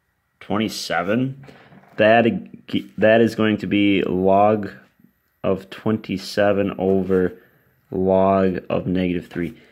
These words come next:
Now, this answer is going to have no solution, okay? If it were log base three of twenty-seven, we know the solution or the answer would be three, because three times three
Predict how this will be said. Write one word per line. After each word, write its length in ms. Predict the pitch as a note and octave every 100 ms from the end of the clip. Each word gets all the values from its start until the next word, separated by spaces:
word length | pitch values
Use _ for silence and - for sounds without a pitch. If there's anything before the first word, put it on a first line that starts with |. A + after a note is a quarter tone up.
| _
Now, 520 | - G#2+ G#2+ G#2 G#2 - _ _ _ -
this 260 | G#2+ F3+
answer 360 | - C3+ C#3+ C#3+
is 100 | A#2+
going 220 | A2 G#2
to 100 | G2
have 240 | G#2 G#2+ F#2
no 300 | F#2+ G2 A2+
solution, 760 | A2+ G2+ F#2 G2 G2+ C2 C2+ - _ _ _ _ _
okay? 220 | F2+ F2 - - -
If 180 | A2+ D3+
it 160 | E3+
were 520 | G3+ G3+ D#3+ A2+ - - _ _ _ _ _ _ _ _ _ _ _ _ _ _ _ _ _ _ _
log 340 | G2 G#2+ A2
base 300 | G#2 G#2+ -
three 260 | - C#3 G3+
of 160 | F#3 -
twenty-seven, 1000 | A2 G#2 G2 - G#2 G2 F#2 F#2+ F#2 - _ _ _
we 240 | G#2+ C#3
know 540 | C#3 C3 C#3+ A#2+ G#2+ G#2
the 280 | F#2+ G#2 G2
solution 1000 | - G2+ G#2+ C3+ C3+ G2 F#2 F#2+ F#2+ -
or 140 | F2+
the 220 | F#2 F#2+
answer 360 | G#2+ A#2+ - F#2+
would 200 | F2+ E2
be 120 | E2
three, 360 | - A2 G2+ D#2+
because 460 | E2+ E2 E2+ D#2+
three 300 | - G#2 G2
times 380 | F#2+ F2 E2+ -
three 680 | - A2 G#2 G2 F#2 D#2 -